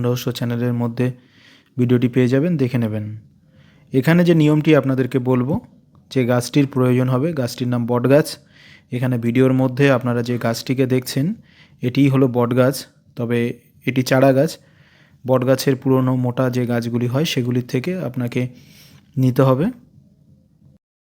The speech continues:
এই বটগাছের ছাল পাঁচ থেকে ছ গ্রাম পরিমাণ নিতে হবে এবং থেতো করতে হবে। এক কাপ গরম জলে ভিজিয়ে রাখতে হবে। রাতে ভিজিয়ে রাখলেন, পরের দিন সকালবেলা ছেঁকে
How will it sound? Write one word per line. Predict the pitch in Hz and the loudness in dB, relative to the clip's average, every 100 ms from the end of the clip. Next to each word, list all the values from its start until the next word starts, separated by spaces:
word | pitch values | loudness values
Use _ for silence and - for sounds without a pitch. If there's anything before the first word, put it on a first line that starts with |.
| _ _ _ | _ _ _
এই | 143 147 | 6 6
বটগাছের | 135 135 135 135 147 - 160 | 6 6 6 4 2 0 -4
ছাল | - 143 127 151 - | -2 -2 0 -2 -4
পাঁচ | 127 131 - - | -2 -2 -4 -4
থেকে | 156 - 165 - | -4 0 -2 -2
ছ | 135 135 127 | 0 2 2
গ্রাম | 131 143 156 | 0 0 0
পরিমাণ | 143 127 127 139 | 0 0 0 2
নিতে | 143 131 135 | 2 2 4
হবে | 135 135 254 - _ _ _ _ _ - | 4 4 0 -4 _ _ _ _ _ 2
এবং | 139 147 | 4 4
থেতো | 143 160 165 | 2 2 2
করতে | 131 120 - | 2 0 -2
হবে। | 120 117 143 254 - - _ _ _ - | -4 -2 -4 -8 -12 -20 _ _ _ -2
এক | 131 - | -2 2
কাপ | 143 135 - - - - | 2 2 0 -16 -18 -8
গরম | 123 127 127 127 | 0 2 2 0
জলে | 123 120 127 | 2 2 2
ভিজিয়ে | 120 120 120 127 | 0 -2 2 2
রাখতে | 120 123 - | 2 0 0
হবে। | 131 123 143 151 - _ _ _ _ _ _ | 2 4 4 2 -6 _ _ _ _ _ _
রাতে | 127 131 127 | 0 2 4
ভিজিয়ে | 127 127 131 | 4 4 4
রাখলেন, | 131 123 120 151 226 196 | 4 4 0 -2 -4 0
পরের | 127 123 120 | 2 2 2
দিন | 123 123 | -2 -4
সকালবেলা | - 120 120 117 117 139 196 - | -4 -2 0 0 0 -2 -6 -8
ছেঁকে | - 127 170 | -6 -4 -4